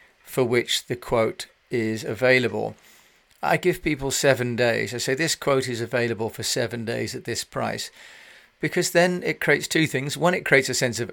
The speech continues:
urgency on their part, but also if they have a, a, an event or a, or a particular need and they don't give me enough time to deliver on all the goods and services I've proposed,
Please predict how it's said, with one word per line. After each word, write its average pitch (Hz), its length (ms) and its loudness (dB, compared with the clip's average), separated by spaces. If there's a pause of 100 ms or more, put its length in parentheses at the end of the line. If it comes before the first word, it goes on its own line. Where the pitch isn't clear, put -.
urgency 123 480 2
on 117 160 -2
their 113 200 -2
part, 123 280 0
but 156 100 -4
also 147 400 4 (1080)
if 190 260 2 (160)
they 139 300 2
have 135 400 6
a, 120 340 2 (220)
a, 120 220 0
an 120 160 -2
event 127 560 2
or 113 200 0
a, 113 120 0
or 113 260 -6
a 110 60 -6
particular 127 420 -4
need 123 460 2 (420)
and 127 160 0
they 131 120 6
don't 139 240 0
give 139 200 -4
me 131 80 0
enough 127 240 -2
time 123 300 -2
to 120 100 -8
deliver 120 560 0
on 117 160 0
all 117 140 -2
the 113 120 -6
goods 120 280 -6
and 113 100 -12
services 120 480 -2
I've 113 280 -6
proposed, 123 600 -2